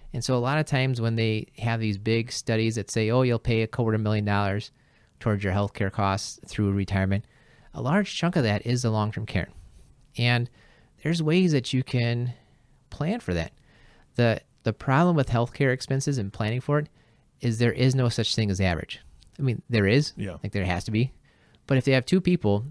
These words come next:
Speaker 1: and one person did not need long-term care and the other person did,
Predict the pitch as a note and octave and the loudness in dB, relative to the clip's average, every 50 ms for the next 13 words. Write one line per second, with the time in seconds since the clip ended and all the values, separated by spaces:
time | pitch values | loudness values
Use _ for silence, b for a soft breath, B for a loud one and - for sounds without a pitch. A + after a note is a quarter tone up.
0 | - - A#2 A2+ A2+ B2+ C#3+ - D3+ C#3+ - - D3 B2 A2 G#2+ A2 A2+ A#2+ A#2+ | -8 -4 -2 0 2 2 2 4 2 2 4 2 0 0 2 0 0 2 2 2
1 | C3+ B2 - _ _ _ C#3+ C3+ C3 C3 C3 C3 C3+ - C#3 C3 - C3+ C3 D3 | 2 2 -2 _ _ _ 0 2 2 4 4 2 2 0 -2 0 2 2 2 2
2 | D#3 - - _ _ _ _ _ _ C#3 B2+ B2 A#2+ A#2 B2+ B2+ - C#3 - - | 0 -4 -8 _ _ _ _ _ _ 0 2 4 4 4 4 2 2 0 0 0
3 | A#2+ G#2 G#2 A#2 C#3+ E3 | 0 2 4 4 4 2